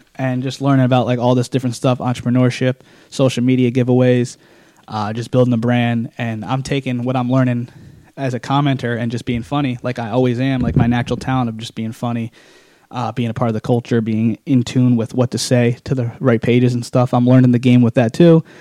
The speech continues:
I'm getting young kids making fun of my jokes. I'm getting late girls laughing at me, doing penis jokes. I'm out here. I'm getting good likes. I'm getting, like, thousands of likes on some things. You know, that's the high number. Lo-, low numbers, like, seventy-five to a hundred, and then medium's, like, you're, you know, you know, like, four hundred to eight hundred.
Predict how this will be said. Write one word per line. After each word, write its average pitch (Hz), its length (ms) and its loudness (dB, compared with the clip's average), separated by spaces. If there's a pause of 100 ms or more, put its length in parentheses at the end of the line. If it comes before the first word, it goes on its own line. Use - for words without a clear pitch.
(220)
I'm 151 160 6
getting 127 240 4
young 127 180 6
kids 127 280 0
making 123 240 0
fun 127 160 2
of 123 40 4
my 120 120 4
jokes. 127 320 4
I'm 143 180 2
getting 123 260 2
late 123 360 2
girls 131 280 6
laughing 120 380 0
at 117 140 -4
me, 120 260 -4 (100)
doing 123 220 -2
penis 123 300 0
jokes. 120 400 -4 (520)
I'm 160 180 0
out 143 200 0
here. 131 260 -4 (420)
I'm 185 140 -10
getting 185 240 -10
good 147 160 -12
likes. 123 320 -14
I'm 151 100 -6
getting, 151 200 -6
like, 131 140 -6
thousands 131 380 -6
of 123 60 -8
likes 123 260 -6
on 127 80 -4
some 131 220 -2
things. 131 580 -4
You 143 160 -6
know, 127 100 -2
that's 135 160 -4
the 131 100 -2
high 127 240 -4
number. 127 360 -4
Lo-, 143 360 -2
low 143 320 4
numbers, 135 340 -2
like, 123 180 -8
seventy-five 131 580 -4
to 123 100 -4
a 117 40 -6
hundred, 147 440 -2
and 143 100 -6
then 135 120 -4
medium's, 139 400 -4
like, 127 180 -8
you're, 160 140 -6
you 147 40 -6
know, 127 140 -8
you 165 140 -8
know, 123 80 -6
like, 117 140 -8
four 131 200 -6
hundred 127 160 -6
to - 80 -12
eight 123 120 -10
hundred. 131 340 -8